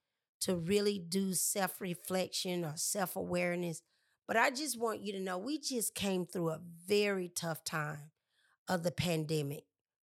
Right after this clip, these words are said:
where we were shut in the house for days at a time.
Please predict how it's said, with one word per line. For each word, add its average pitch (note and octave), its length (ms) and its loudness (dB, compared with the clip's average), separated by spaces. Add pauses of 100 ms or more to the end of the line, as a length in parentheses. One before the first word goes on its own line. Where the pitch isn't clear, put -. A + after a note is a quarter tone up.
(100)
where F3 520 2
we G#3 180 -2
were F3 160 0
shut G3+ 360 2
in F#3+ 160 0
the F3 60 0
house F3 500 0
for D3 420 -2 (480)
days G3+ 420 4
at F#3 140 2
a E3+ 80 -2
time. E3+ 580 0